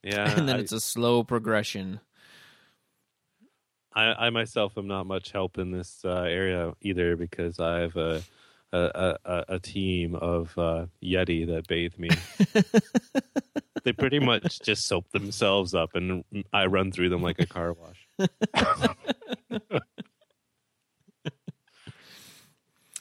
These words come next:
Speaker 2: Yes, if it, if it takes Yeti to bathe,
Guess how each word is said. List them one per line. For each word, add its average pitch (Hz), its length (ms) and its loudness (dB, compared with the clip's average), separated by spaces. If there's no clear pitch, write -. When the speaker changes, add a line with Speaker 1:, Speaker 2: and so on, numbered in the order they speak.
Speaker 2:
Yes, 98 200 -2
if 117 200 -4
it, 123 220 0
if 127 160 -2
it 131 160 2
takes 156 260 0
Yeti 120 500 2
to 110 100 0
bathe, 98 500 -2